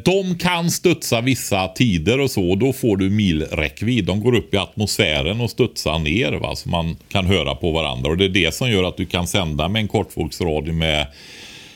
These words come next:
rätt utrustning över hela jordklotet egentligen. För den studsar runt i atmosfären då, va? Men de här små radioapparaterna då, de skickar en linje.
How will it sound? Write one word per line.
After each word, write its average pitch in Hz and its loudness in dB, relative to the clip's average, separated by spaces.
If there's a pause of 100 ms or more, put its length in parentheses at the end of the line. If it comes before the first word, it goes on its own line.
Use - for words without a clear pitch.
(420)
rätt 104 0
utrustning 85 0
över 82 2
hela 82 0
jordklotet 85 0
egentligen. 73 -2
För 87 -2
den 98 0
studsar - -2
runt 80 -2
i - 2
atmosfären 82 -2
då, 95 -2
va? 95 -4
Men 117 0
de 131 2
här 131 2
små 160 2
radioapparaterna 87 0
då, 76 -6 (120)
de 127 0
skickar 101 0 (920)
en 110 2
linje. 80 0